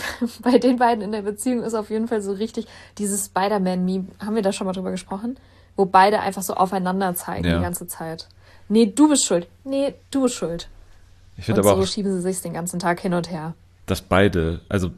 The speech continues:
Speaker 2: für mich sind beide auch emotionale Grobmotoriker. So,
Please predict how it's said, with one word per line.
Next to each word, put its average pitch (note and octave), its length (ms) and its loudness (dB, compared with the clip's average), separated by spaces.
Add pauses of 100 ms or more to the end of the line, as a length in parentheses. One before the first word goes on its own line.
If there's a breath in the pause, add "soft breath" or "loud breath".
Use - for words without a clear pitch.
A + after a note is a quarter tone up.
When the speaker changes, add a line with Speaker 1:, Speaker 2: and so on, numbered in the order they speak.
Speaker 2:
für F#2+ 120 -2
mich F#2+ 140 2
sind F#2 160 -2
beide F2+ 320 6
auch - 320 -4
emotionale F#2 640 2
Grobmotoriker. D#2+ 840 -6 (240)
So, D2+ 240 -6